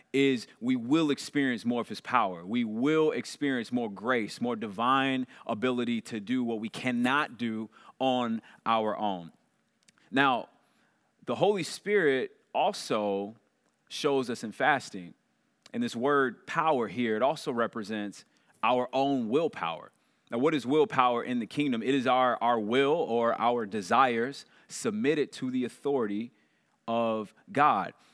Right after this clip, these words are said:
The Holy Spirit shows us through fasting that as we, we fast through God's grace, we're actually in the driver's seat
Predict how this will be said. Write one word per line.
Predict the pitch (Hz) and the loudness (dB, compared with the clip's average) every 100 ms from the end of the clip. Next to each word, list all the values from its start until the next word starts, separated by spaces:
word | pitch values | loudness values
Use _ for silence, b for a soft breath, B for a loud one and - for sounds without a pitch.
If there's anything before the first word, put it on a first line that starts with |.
| b - | b -6
The | |
Holy | 113 170 165 | 0 2 2
Spirit | - 175 147 | -2 -2 -2
shows | - 170 156 | 0 -2 0
us | 127 - | -4 -4
through | - 131 | -4 -4
fasting | - 127 190 185 147 123 | 0 2 2 0 -2 0
that | 117 107 - B B - | 2 2 0 B B 2
as | 156 156 123 | 4 4 2
we, | 135 139 131 117 B - | 4 4 4 0 B -6
we | 120 120 | -2 -2
fast | - 165 180 135 107 107 - _ _ _ | 0 2 4 4 0 -4 -14 _ _ _
through | 147 131 | -2 0
God's | 147 151 139 107 | 2 4 2 -2
grace, | 107 104 160 170 123 113 | -10 -2 2 2 0 -2
we're | 123 180 | 0 0
actually | 156 160 - 151 | 0 -2 -2 -2
in | 143 151 139 | 0 0 -2
the | 123 | -4
driver's | 98 113 151 165 135 | -4 0 2 2 -2
seat | - - 123 | -6 -2 -2